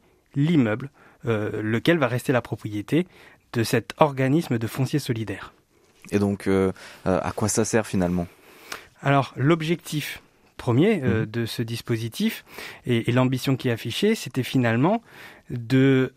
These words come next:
Speaker 1: euh, retirer le prix du terrain dans le prix global de votre acquisition. Alors, forcément, la conséquence directe, si on ne prend pas en considération le prix,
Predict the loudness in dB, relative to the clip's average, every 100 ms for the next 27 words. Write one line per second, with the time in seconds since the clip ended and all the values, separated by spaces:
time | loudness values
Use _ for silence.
0 | 0 0 0 -4 -4 -2 0 0 0 0
1 | 0 -2 _ -2 -2 0 -2 -2 -2 0
2 | 2 0 -2 -14 -14 -2 0 0 -2 -4
3 | 2 2 4 2 2 0 0 -2 -2 -4
4 | -4 -4 -8 -10 -20 -18 0 2 2 0
5 | -4 0 2 2 2 0 0 -2 0 0
6 | 2 0 0 -4 -20 -14 -2 0 0 2
7 | 2 2 2 2 0 -2 0 -2 -2 -2
8 | 0 0 0 -6 -6 -4